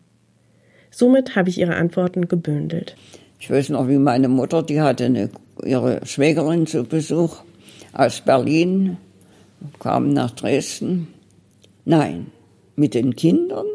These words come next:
Speaker 2: "Können wir auf den Weißen Hirsch nicht gehen", wurde neunzehnhundertsechsunddreißig gesagt. Und wir waren, du weißt Gott, gut erzogene, brave Mädchen.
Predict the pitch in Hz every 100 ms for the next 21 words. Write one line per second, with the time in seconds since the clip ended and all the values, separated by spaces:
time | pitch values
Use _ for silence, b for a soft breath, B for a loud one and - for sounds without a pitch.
0 | 427 - - 175 147 - 143 151 151 139
1 | 110 - 196 247 220 226 - 196 131 -
2 | - 127 117 - - B B B - 135
3 | 117 131 196 151 156 220 262 - 135 -
4 | - 294 208 202 185 151 - 147 127 135
5 | - - - - B B - 151 180 -
6 | 190 180 190 196 196 190 - 226 202 -
7 | 185 - 147 196 156 156 - - 175 170
8 | - 196 214 - - - 220